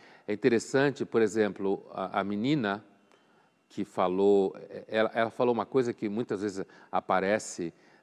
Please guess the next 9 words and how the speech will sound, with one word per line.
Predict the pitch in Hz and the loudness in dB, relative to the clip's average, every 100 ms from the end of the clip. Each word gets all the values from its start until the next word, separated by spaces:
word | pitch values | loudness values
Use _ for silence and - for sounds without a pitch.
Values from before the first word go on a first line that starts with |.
| _ 92 | _ -8
na | 90 | -8
fala | - 101 95 95 | -2 2 2 2
de | 95 | -4
muita | 90 90 85 | -8 -6 -4
gente, | 101 104 | -6 -6
que | - | -4
é | |
assim, | 110 - 98 - - - | -4 -2 -6 -8 -18 -2
"Ah, | 107 113 104 | 4 6 6